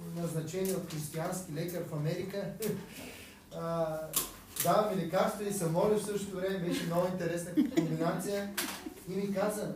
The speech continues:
„Всъщност, като си толкова време, нали, в депресия, да, химията на тялото се поврежда и трябва да ти дадем тези препарати, да, да се нормализира, а, тялото ти“, и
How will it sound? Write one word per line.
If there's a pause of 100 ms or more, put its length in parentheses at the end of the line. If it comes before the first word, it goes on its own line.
(100)
„Всъщност,
като
си
толкова
време,
нали, (600)
в
депресия,
да, (240)
химията
на
тялото
се (680)
поврежда
и
трябва (260)
да
ти
дадем
тези
препарати,
да,
да
се
нормализира, (720)
а, (100)
тялото
ти“,
и